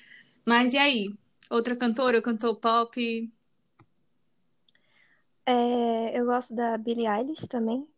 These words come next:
Speaker 2: que eu não sei o
Speaker 1: Hum.
Speaker 2: gênero dela, se é pop ou
Speaker 1: Olha,
Speaker 2: indie.
Speaker 1: eu acho que é uma vibe, assim, alternativo
Speaker 2: Uhum.
Speaker 1: com pop, com uma vibe a-, R and B, né?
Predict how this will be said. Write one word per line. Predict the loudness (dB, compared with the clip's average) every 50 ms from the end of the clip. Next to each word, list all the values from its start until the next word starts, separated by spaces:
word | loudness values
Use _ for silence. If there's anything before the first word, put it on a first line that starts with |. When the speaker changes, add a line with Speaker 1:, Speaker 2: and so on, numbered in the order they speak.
| _ _ _ _ -4 -2
Speaker 2:
que | 0 2
eu | 2
não | 2 2 2
sei | 2 2 2 2
o | 2
Speaker 1:
Hum. |
Speaker 2:
gênero | 2 0 0 -2 -2 -4 -4 -4
dela, | -2 -2 -2 -2 0 -2 -4 -4 -6
se | -8 -10 -10
é | -10
pop | -6 _ -2 -2 -2 -2 -4 -6 -6 -4 -4 -4 -4 -6 -8 _ _ _ _ _ _ _ -20 -20 _ -20 -20 _ -4 0 2
ou | 4 4
Speaker 1:
Olha, | 6
Speaker 2:
indie. | 6 6 4 2 0 -2 -4 -4 -6 _ _ _ -20 -4 _
Speaker 1:
eu | 4 4 6 6 4
acho | 4 2 2 0 -4 -14 -16 -18
que | -18 -12 -10
é | -10 -10
uma | -10 -10 -8 -8 -6 -6
vibe, | -6 -4 -4 -4 -4 -4 -6 -8 -10
assim, | -10 -12 -10 -10 -6 -4 -2
alternativo | -2 -2 -2 -4 -6 -6 -4 -4 -4 -6 -6 -6 -6 -2 0 2 2 2 0 -2 -4 -4 -4 -4 -4 -2 -2 -2 -2 -2 -2 -4 -4 -6 -8 -12 _ _ _ _ 2
Speaker 2:
Uhum. | 2 2 4 4 2 2 2 2
Speaker 1:
com | 2 4 6 6 6 6 6 4 2 0 0 -2 -2 -4 -6 -8 -12 _ _ _ _ _ _ _ _ _ _ _ _ _ _ _ _ _ _ _ _ _ _ _ _ _ _ _ _ _ _ _ _ _ 2
pop, | 4 6 6 6 4 2 -2 -8 _ -6 -4 -2 0 0 -2 -2 -4 -8 -6
com | -2 2
uma | 4 4 4 4
vibe | 4 2 0 0 0 0 -2 -2 0 4 4
a-, | 6 6 6 4 2 -2 -6 -10 -12 _ _ _ _ _ _ _ -4
R | -4 -4 -4 -6 -8 -8
and | -8 -8
B, | -8 -8 -8 -6 -4 -4 -4
né? | -4 -4 -4 -6 -6 -8